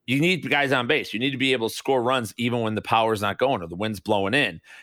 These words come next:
You know, you, you need a team. The best teams, and we're doing, by the way, this goat, uh, Madness tournament, the greatest sports team ever. You guys could vote at Sirius X M Fantasy on, uh, the Sirius X M channel,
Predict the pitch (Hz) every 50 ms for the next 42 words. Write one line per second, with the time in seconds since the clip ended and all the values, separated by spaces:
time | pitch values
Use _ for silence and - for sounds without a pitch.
0 | - - - 120 123 120 117 113 113 117 113 117 123 131 - - 120 135 135 131
1 | 131 143 151 156 151 135 - _ - 123 117 - - - - - 247 262 262 196
2 | 147 131 117 107 107 107 110 - _ _ _ _ _ _ _ _ _ - 123 123
3 | 113 104 95 - - - - 131 101 - 170 175 185 - - - - 214 233 202
4 | 151 120 104 101 117 123 - - - - _ - 113 120 123 135 131 135 143 135
5 | 127 120 113 117 117 117 113 117 113 110 104 107 101 - - - 117 117 120 113
6 | - _ _ - 120 107 98 95 95 98 104 110 117 117 120 110 98 95 - -
7 | - - - 139 151 147 117 104 95 - - 92 - 113 110 110 101 - - -
8 | 117 110 104 - - - 113 104 101 101 95 - - 110 127 131 113 104 101 101
9 | 101 104 101 - - 101 98 104 101 101 101 98 - - 113 110 104 101 98 -
10 | - 101 - - 101 92 - - 104 117 127 123 110 - - 104 98 92 - -
11 | - - - - - - - 104 110 110 104 104 101 98 95 92 95 92 98 -
12 | - 117 113 104 98 - - 104 - - - 120 135 143 135 - 123 101 95 95
13 | 95 95 90